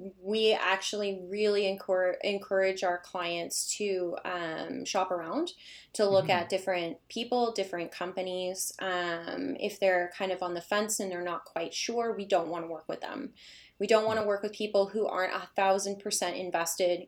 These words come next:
Speaker 1: in us, in our company, in what we're gonna do for them, because,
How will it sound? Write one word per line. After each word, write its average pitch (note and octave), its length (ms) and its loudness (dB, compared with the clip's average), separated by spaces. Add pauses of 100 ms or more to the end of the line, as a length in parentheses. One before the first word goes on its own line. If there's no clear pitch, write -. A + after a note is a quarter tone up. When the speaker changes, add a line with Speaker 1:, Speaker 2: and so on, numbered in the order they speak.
Speaker 1:
in F3 400 0
us, A#3+ 320 2
in F#3 180 -6
our D#3+ 120 -10
company, A3 500 -4
in F#3+ 100 -8
what F3+ 140 -4
we're F3+ 100 -2
gonna F3+ 200 -2
do F3 160 -4
for F#3 140 -4
them, E3 260 -4
because, D#3+ 680 -2